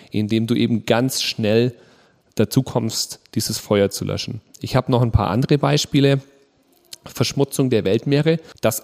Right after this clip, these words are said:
kann man im Endeffekt datentechnisch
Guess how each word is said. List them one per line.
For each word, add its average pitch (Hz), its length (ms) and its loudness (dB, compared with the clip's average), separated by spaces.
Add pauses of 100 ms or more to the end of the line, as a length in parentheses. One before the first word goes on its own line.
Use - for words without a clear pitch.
(160)
kann 139 220 -4
man 147 140 0
im 131 140 -6
Endeffekt 123 640 -4 (240)
datentechnisch 117 960 -4